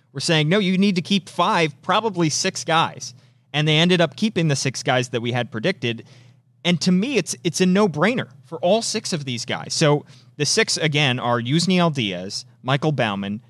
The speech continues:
Zach Lowther, Rylan Bannon, Alexander Wells, and Isaac Mattson. The first five guys that I just listed there, Diaz, Baumann, Lowther, Bannon,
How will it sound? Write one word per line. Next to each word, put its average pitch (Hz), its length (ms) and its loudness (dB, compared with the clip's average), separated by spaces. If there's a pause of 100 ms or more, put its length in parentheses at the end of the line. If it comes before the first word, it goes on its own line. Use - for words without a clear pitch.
(140)
Zach 127 320 -2
Lowther, 113 520 -2 (280)
Rylan 131 360 0
Bannon, 107 440 0 (160)
Alexander 120 520 -2
Wells, 104 320 -2
and 98 140 -10
Isaac 104 320 -4
Mattson. 92 440 -10 (1400)
The 143 80 -4
first 220 460 0
five 165 420 2
guys 143 320 2
that 113 140 0
I 113 100 2
just 113 240 -4
listed 117 300 -2
there, 87 160 -4
Diaz, 123 400 0
Baumann, 127 360 0
Lowther, 113 360 0
Bannon, 107 560 -4